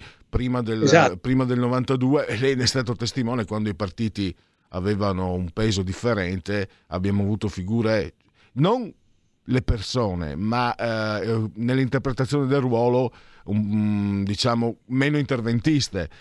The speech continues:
Speaker 1: anche pur avendo, lei li ha conosciuti proprio nella sua esperienza di governo, più volte ministro, due figure che sono nella storia, insomma, Pertini e, e Cossiga.
Speaker 2: Ecco, io vorrei che in qualche modo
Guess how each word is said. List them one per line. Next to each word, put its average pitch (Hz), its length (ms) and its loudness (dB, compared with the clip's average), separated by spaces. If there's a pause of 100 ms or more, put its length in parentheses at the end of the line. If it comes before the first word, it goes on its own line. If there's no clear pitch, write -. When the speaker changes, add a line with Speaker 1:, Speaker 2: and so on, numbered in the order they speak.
(120)
Speaker 1:
anche 143 460 0
pur 147 220 0
avendo, 139 440 2
lei 120 440 0
li 101 100 -4
ha 110 60 0
conosciuti 120 420 0
proprio 104 280 -4
nella 98 260 -2
sua 110 140 -2
esperienza 104 540 -4
di 101 100 -4
governo, 107 440 0
più 98 140 -4
volte 113 220 0
ministro, 107 580 0 (300)
due 120 260 2
figure 120 500 0
che - 100 -8
sono 98 460 -4
nella 92 200 -2
storia, 143 380 0
insomma, 87 340 -6
Pertini 113 800 0 (300)
e, 85 1200 0
e 85 40 -2
Cossiga. 98 640 0 (1600)
Speaker 2:
Ecco, 208 260 2
io 214 140 8
vorrei 180 380 8
che 170 120 0
in 156 100 0
qualche 180 300 2
modo 175 600 4